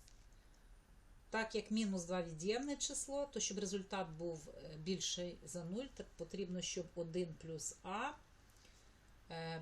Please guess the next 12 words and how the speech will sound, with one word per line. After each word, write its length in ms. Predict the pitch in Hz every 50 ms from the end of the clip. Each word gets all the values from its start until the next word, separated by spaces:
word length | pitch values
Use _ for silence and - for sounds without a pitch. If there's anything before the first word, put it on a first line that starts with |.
| 160
було 520 | 165 185 196 196 208 226 240 247 262 262 240 - - - - - - - - - - - - - - -
також 420 | - 180 190 - - 202 180 - -
менше 500 | 175 175 170 165 160 151 - - 165 160
нуля. 400 | 156 151 151 151 151 147 151 156 - - - - - - - - - - - - - - - - - - - - - - - - - - - - -
Тому 380 | - 220 220 208 180 160 160 - - - - - - - - - - - - - - - -
а 280 | - 190 208 196 185 170 160 151 - - - - - - -
менше 440 | 185 190 190 175 160 - - - 170
одиниці, 880 | 160 160 160 160 175 190 220 254 285 285 - - - - 285 285 285 285 - - - - - - - - - - -
а 360 | 185 196 208 220 240 254 269 277 262 - - - - - - - - - - - - - - 190
менше 480 | 180 190 196 208 214 208 - - 214
мінус 480 | 202 185 185 185 185 185 190 180 - - -
одного. 580 | - 175 165 160 165 165 165 160 - 156 160